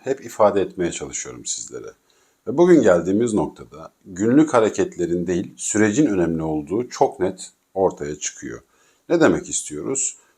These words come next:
Biz bazen sürecin içerisinde yaşanan aksaklıkları, oluşan yükseliş trendinin aslında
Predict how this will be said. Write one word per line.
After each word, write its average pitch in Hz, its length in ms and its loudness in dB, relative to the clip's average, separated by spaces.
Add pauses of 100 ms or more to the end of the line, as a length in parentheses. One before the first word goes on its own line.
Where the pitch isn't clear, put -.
(140)
Biz 147 180 -2
bazen 131 360 6
sürecin 123 420 2
içerisinde 110 520 2
yaşanan 101 520 4
aksaklıkları, 67 920 -6 (560)
oluşan 120 680 2
yükseliş 117 540 2
trendinin 90 600 2
aslında 95 760 2